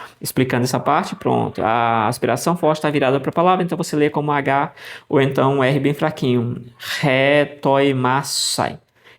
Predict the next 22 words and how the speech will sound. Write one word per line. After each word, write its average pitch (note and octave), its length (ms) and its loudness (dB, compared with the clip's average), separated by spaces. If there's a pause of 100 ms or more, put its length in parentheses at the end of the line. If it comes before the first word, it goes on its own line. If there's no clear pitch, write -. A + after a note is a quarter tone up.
(100)
O A#2+ 160 2
acento A2+ 480 0
no D#3 140 -2
ma, E3+ 280 2
então F3 220 -2
a D#3+ 60 0
sílaba C#3 320 0
tônica C#3 420 -2
ma, B2 300 0
retoimasai. C3 1000 0 (760)
Tá, - 360 -2
essa A3+ 280 0
afirmação, D3 840 0
ela B2+ 240 2
está C#3+ 720 0
no, D3 800 0 (220)
no B2 120 2
infinitivo, F3+ 800 0
né? B2+ 220 0 (600)
No C3+ 160 -2
auristo C3 560 2
infinitivo. F#3 840 -2